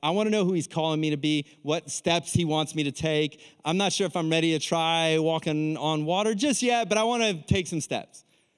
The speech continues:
I wanna know what's he actually calling me to do. I wanna know who he's calling me to be." Uh, one of the first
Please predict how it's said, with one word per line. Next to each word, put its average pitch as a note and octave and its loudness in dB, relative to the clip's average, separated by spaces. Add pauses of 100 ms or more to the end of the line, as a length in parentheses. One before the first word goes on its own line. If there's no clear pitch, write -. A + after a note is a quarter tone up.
(220)
I - -8
wanna D#3+ 0
know G3+ 4
what's G3 2
he G3+ 4
actually F3+ 2
calling D#3+ 2
me D#3 2
to C3+ 2
do. G#2+ -4 (1000)
I - -2
wanna E3 2
know F3+ 4
who F#3+ 4
he's F3+ 0
calling E3 2
me E3 2
to - -2
be." A2 -6 (760)
Uh, C#3 -2 (760)
one F#3 2
of A#3 2
the F#3+ 4
first - 2